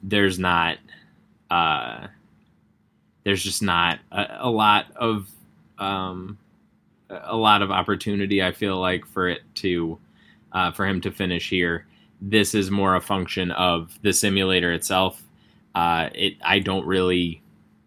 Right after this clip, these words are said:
have a way that, um,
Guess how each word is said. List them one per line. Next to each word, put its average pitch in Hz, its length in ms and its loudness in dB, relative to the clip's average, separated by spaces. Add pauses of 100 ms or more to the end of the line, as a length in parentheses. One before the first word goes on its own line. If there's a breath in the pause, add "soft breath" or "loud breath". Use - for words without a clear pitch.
(120)
have 90 500 4
a 92 100 0
way 87 640 0 (440 soft breath)
that, 85 500 2
um, 73 480 -4